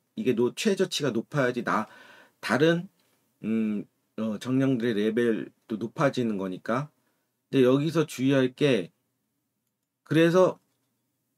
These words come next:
이 정령이 이 다섯 마리가 있잖아요. 그러니까 얘네는 좋은 캐릭이 아니어도 되는 거예요. 그러니까 주-, 뭐, 뭐 일 티어, 영 티어 그런 캐릭이 아니고,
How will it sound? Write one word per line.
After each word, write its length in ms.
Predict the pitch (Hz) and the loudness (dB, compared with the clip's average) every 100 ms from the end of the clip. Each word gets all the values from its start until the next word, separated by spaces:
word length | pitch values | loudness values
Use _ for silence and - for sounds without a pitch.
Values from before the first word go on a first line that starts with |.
| _ - | _ 2
이 360 | 131 127 123 | 4 4 2
정령이 920 | - 135 156 202 208 180 151 151 123 131 | -2 0 2 4 4 4 4 4 2 0
이 60 | |
다섯 320 | - - 202 202 | -2 -2 0 2
마리가 880 | 190 180 165 156 147 - _ - | 2 2 2 2 0 -2 _ -2
있잖아요. 480 | 110 - 117 110 120 | -2 -2 -4 -2 -2
그러니까 160 | 131 131 | 2 4
얘네는 520 | 151 190 196 185 - _ _ _ _ _ _ _ _ _ _ - | 6 4 4 2 0 _ _ _ _ _ _ _ _ _ _ -4
좋은 320 | - 208 240 | 4 6 6
캐릭이 640 | - 220 185 151 - 170 | 4 4 4 0 0 2
아니어도 520 | 143 120 165 170 143 131 | 4 4 2 2 0 -4
되는 360 | - 123 131 | -4 -2 0
거예요. 440 | 110 104 90 90 - _ _ _ _ _ - | -2 -4 -8 -12 -18 _ _ _ _ _ -8
그러니까 180 | 117 113 | -6 -6
주-, 160 | - _ | -16 _
뭐, 360 | 131 131 117 - _ _ _ _ | 2 2 2 -4 _ _ _ _
뭐 140 | - 101 | -8 -2
일 240 | 143 202 | 0 0
티어, 240 | - 190 160 | -2 2 4
영 220 | 127 143 | 4 0
티어 180 | - 151 | 0 0
그런 260 | 143 160 | 2 0
캐릭이 360 | 170 170 147 139 | 0 -2 -2 0
아니고, 500 | 101 110 113 135 | 0 0 0 0